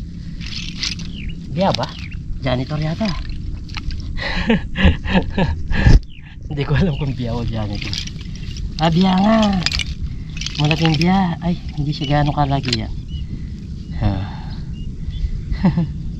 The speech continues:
Biya naman, masasarap yung mga nahuli natin, ah. Kanina,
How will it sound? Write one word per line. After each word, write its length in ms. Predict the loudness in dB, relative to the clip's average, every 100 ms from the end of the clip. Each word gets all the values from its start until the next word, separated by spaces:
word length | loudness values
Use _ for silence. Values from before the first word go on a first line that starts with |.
| -6 -6 -6 -6 -6 -6 -6 -8 -8 -6 -4
Biya 320 | 0 4 4 6
naman, 240 | 4 4
masasarap 480 | 4 2 0 0 2
yung 160 | 2
mga 240 | 4 4 4
nahuli 240 | 4 4
natin, 400 | 4 2 2 -2
ah. 40 | -2 -4 -4 -4 -2 -2 -2 -4 -2
Kanina, 480 | 4 6 6 4